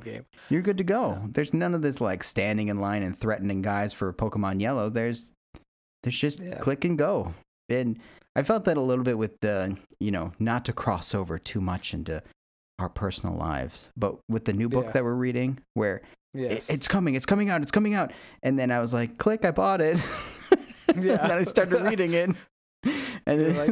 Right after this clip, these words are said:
Speaker 2: it's just like,
Speaker 1: "Yay."
Speaker 2: "Neat." I didn't have to go anywhere or talk to people. I just, you know, I bought it.
Speaker 1: I didn't,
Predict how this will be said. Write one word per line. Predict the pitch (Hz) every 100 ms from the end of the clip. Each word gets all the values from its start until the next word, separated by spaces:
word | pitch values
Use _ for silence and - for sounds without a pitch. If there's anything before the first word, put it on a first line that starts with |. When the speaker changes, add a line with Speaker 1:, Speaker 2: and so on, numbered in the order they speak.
| 196
Speaker 2:
it's | 190
just | 185 180
like, | 180
Speaker 1:
"Yay." | 175
Speaker 2:
"Neat." | 233 294 180 - - - - - -
I | 175
didn't | 214
have | 208
to | 202
go | 208 196
anywhere | 220 220 202
or | 175
talk | 240 202
to | -
people. | - - 123 110
I | 117
just, | 131 -
you | - 135
know, | 123 127 190 - -
I | -
bought | 156 196 226
it. | 180 170 143
Speaker 1:
I |
didn't, | 160 160 151 151